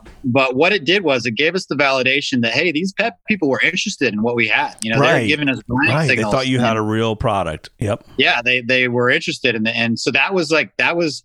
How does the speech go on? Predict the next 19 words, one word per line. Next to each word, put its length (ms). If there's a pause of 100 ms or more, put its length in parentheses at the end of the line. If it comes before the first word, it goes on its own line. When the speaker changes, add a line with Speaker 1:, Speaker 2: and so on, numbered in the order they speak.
(140)
Speaker 1:
the 100
catalyst. 580
That 140
was 120
enough 540
validation 760
for 120
us 180
to 120
take 140
the 60
next 280
step. 300
So 120
we 60
got 220
our 80
website 440
working, 460